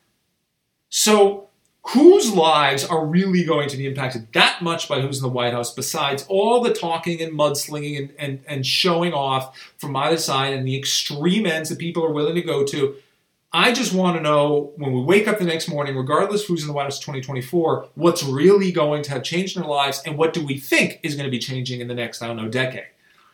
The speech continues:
That's really the question. And the answer comes down to how we interact with others on a daily basis. And that answer has already come down. We are not associating with the other side.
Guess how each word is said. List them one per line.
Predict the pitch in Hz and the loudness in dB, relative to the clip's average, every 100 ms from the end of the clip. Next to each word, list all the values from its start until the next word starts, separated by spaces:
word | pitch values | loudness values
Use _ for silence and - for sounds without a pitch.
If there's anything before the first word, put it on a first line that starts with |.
| _ _ _ _ _ _ _ _ _ _ _ _ | _ _ _ _ _ _ _ _ _ _ _ _
That's | 180 240 - | 4 4 4
really | 190 | 2
the | 135 | 2
question. | - 127 - - - - - | -4 -4 -4 -6 -12 -20 -2
And | 175 165 | 2 2
the | 180 269 | 4 4
answer | 330 226 | 4 2
comes | 185 175 165 | 2 0 0
down | 170 156 | 0 0
to | - 139 | -2 -2
how | 170 202 | 0 0
we | 196 | 0
interact | 170 151 143 143 | -2 -2 -2 -2
with | 131 | -2
others | 127 123 | -2 -4
on | 120 | -8
a | |
daily | 113 113 110 | -4 -4 -4
basis. | 110 104 - - - - | -6 -8 -8 -12 -16 -12
And | 120 117 | -8 0
that | 156 220 | 2 2
answer | 196 147 143 147 139 - | 2 -2 -4 -4 -6 -8
has | 139 127 | -6 -4
already | 165 143 139 127 | 0 0 0 -4
come | - 120 | -6 -6
down. | 113 107 87 _ _ | -6 -8 -10 _ _
We | 139 196 240 | 2 2 2
are | 160 151 | 2 2
not | 151 151 - | 2 0 -2
associating | 139 - 147 139 131 120 113 113 | -8 -6 -4 -2 0 2 0 -4
with | 127 131 131 | 0 0 0
the | 117 | -2
other | 113 107 | -2 -4
side. | - 104 87 - | -6 -8 -10 -14